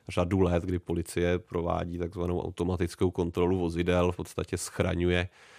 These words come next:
eh, vlastně fotografie všech vozidel bez toho, aniž by cokoliv provedli, a automaticky u nich rozpoznává S P Z ku. My jsme jim za to dali před pár lety taky cenu Velkého bratra. A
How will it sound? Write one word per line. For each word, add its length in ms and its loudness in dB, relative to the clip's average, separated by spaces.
eh, 60 -4
vlastně 280 -8
fotografie 800 2
všech 320 2
vozidel 480 0
bez 220 -4
toho, 220 -2
aniž 200 -2
by 120 -2
cokoliv 420 -4
provedli, 540 0
a 80 0
automaticky 680 -4
u 40 -2
nich 140 -4
rozpoznává 760 -2
S 100 -18
P 200 -2
Z 220 -4
ku. 180 -2
My 80 -2
jsme 200 -6
jim 160 -4
za 60 -10
to 160 -8
dali 200 -4
před 220 -14
pár 220 -2
lety 280 -4
taky 240 -10
cenu 280 -6
Velkého 420 -4
bratra. 440 -2
A 400 4